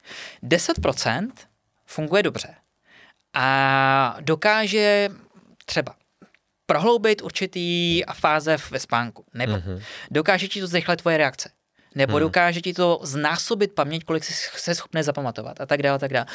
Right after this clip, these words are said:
Speaker 1: Takže jako spousta takových jako zajímavých, zajímavých jako věciček.
Speaker 2: Tak jmenuj.
Speaker 1: Eh,
Speaker 2: Jako.
Speaker 1: <laughs> jak-, jako můžu to jmenovat, jako doplňky prostě jako gaba, eh, nebo D M A E.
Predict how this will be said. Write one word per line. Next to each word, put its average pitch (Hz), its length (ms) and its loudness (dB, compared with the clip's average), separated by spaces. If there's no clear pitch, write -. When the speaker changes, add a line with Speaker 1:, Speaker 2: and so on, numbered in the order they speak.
Speaker 1:
Takže 143 140 -2
jako 220 180 4
spousta - 380 0
takových 302 300 0
jako 311 120 0
zajímavých, 247 640 0
zajímavých 196 460 -4
jako - 180 -4
věciček. 160 640 -2
Speaker 2:
Tak 123 140 2
jmenuj. 117 520 -2
Speaker 1:
Eh, 147 380 4
Speaker 2:
Jako. 127 240 2
Speaker 1:
<laughs> 1077 540 -2
jak-, 156 160 0
jako 185 240 2
můžu 220 280 -2
to 254 140 2
jmenovat, 165 560 2
jako 151 220 -2
doplňky 170 500 -2
prostě 170 340 -4
jako 160 240 -2
gaba, 165 840 4
eh, 143 480 0
nebo 139 680 2
D 147 220 2
M 175 200 -2
A 143 320 2
E. 135 440 2